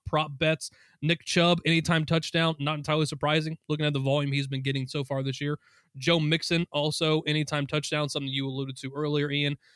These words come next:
And also Joe Burrow passing yards. Um, a lot of people are still taking the over. It's kind of been dropped down a little bit because of the loss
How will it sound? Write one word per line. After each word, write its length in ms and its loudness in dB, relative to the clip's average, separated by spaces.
And 100 2
also 220 2
Joe 220 2
Burrow 240 4
passing 340 0
yards. 440 -2
Um, 220 0
a 100 0
lot 140 0
of 60 -2
people 160 0
are 40 2
still 200 -2
taking 300 -4
the 200 -4
over. 320 0
It's 120 -2
kind 140 -2
of 60 0
been 140 -2
dropped 300 -4
down 100 2
a 20 0
little 140 0
bit 80 -10
because 260 -6
of 60 -4
the 60 -6
loss 360 -6